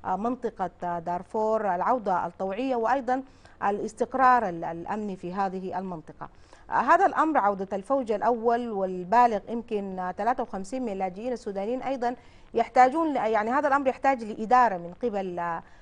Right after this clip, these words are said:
آه، مسؤولي المنطقة، آه،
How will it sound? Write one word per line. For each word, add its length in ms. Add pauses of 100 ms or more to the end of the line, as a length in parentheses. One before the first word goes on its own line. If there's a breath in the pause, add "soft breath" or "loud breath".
(180 loud breath)
آه، 920
مسؤولي 420
المنطقة، 500
آه، 640